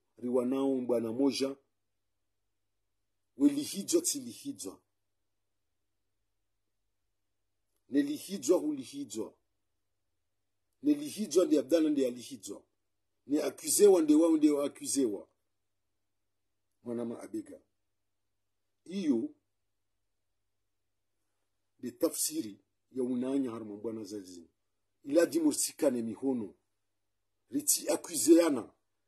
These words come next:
Rtini ke maadui, watu, zinguvu, warambia ka,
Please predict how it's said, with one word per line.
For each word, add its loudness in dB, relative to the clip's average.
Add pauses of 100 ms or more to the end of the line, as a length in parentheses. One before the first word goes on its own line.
(140)
Rtini 0
ke 6
maadui, 2 (1080)
watu, 0 (500)
zinguvu, -2 (1040)
warambia 4
ka, -2